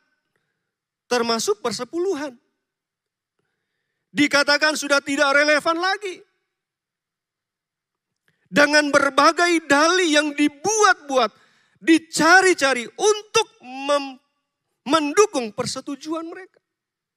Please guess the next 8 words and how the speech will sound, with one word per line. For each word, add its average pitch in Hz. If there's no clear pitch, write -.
Padahal 285
jelas-jelas 262
bahwa 269
Allah 370
tidak 392
pernah 285
meniadakan 339
semua 440